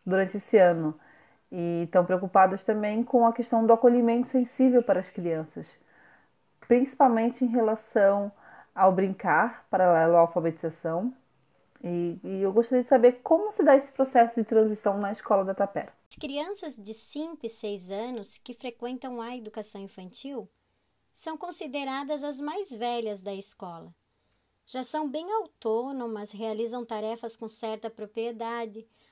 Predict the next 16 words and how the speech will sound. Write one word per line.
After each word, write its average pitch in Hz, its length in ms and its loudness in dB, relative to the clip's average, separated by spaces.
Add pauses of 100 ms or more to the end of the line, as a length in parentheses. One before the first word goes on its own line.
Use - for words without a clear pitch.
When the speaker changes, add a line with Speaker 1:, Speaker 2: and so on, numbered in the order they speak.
(100)
Speaker 2:
apresentam 262 580 -8
independência 311 680 -8
nos 269 160 -8
diferentes 254 720 -10
momentos 262 580 -8
de 220 140 -10
rotina 214 380 -10
escolar, 185 520 -16 (720)
pois 277 160 -8
já 330 100 -6
conhecem 320 460 -8
muito 311 240 -8
bem 311 220 -10
como 330 160 -12
ela 311 120 -8
funciona. 233 760 -10